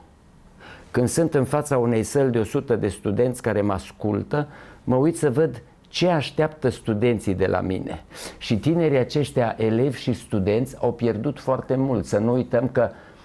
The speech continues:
dincolo de pandemie și de întrerupere, ei au avut de dat niște examene. Uitați, cei care au dat examene anul ăsta, la bacalaureat, să spunem,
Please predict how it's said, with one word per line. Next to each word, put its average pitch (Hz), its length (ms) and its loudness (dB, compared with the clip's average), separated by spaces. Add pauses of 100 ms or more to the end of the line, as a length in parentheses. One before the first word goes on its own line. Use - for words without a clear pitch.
(100)
dincolo 143 520 2
de 110 140 2
pandemie 107 640 0
și 123 160 -4
de 110 120 0
întrerupere, 113 680 2
ei 135 120 2
au 135 80 4
avut 127 260 2
de 131 100 2
dat 131 240 0
niște 135 280 0
examene. 131 540 0
Uitați, 101 360 0
cei 135 140 2
care 120 180 2
au 110 80 4
dat 123 200 0
examene 113 520 2
anul 117 240 2
ăsta, 160 400 0 (500)
la 113 440 2
bacalaureat, 113 720 2
să 92 100 -4
spunem, 98 540 -2